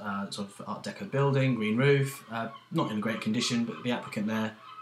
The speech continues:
seagulls, um, definitely in Worthing this video,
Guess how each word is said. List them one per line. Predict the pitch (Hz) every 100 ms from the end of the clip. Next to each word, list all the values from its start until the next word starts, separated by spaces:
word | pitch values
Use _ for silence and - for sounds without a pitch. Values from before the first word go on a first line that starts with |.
| - - - _ - - _ 1077 - 1077 1077 1017 - 1077 - 1077 1077 1017 - 1077 1077 1017 1077 1077 - - - - - -
seagulls, | - 117 104 98 101 -
um, | 107 101 101 -
definitely | 156 165 156 156
in | 139
Worthing | 139 120 101 95
this | 95
video, | - 95